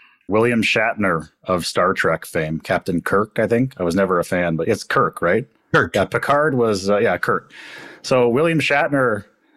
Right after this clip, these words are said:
Speaker 1: of all people, <laughs> you'd think he wouldn't be on the train, but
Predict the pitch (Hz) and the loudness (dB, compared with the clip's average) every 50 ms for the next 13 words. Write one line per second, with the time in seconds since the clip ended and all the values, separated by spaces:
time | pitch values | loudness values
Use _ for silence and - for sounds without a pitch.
0 | _ _ - 98 95 120 139 170 175 175 - 156 143 135 - 85 87 - - - | _ _ -4 0 2 4 4 2 0 0 0 0 0 0 -2 -2 -4 -4 -4 -8
1 | - - 147 143 131 - _ - - - - - - - - - - - 98 - | -6 -2 -2 -2 -2 -2 _ -16 -16 -14 -14 -14 -16 -18 -14 -6 -2 -2 0 2
2 | - 185 180 180 - 147 139 135 123 135 123 110 120 131 127 135 120 120 117 117 | 2 2 0 2 2 2 2 2 2 2 2 2 2 4 4 4 4 4 2 2
3 | 113 117 117 117 110 98 - - - 120 120 127 120 104 101 101 104 101 95 - | 2 2 2 0 0 -2 -2 0 0 2 2 2 2 0 0 0 -2 -2 0 2
4 | 110 110 107 107 - | 2 2 2 -2 -6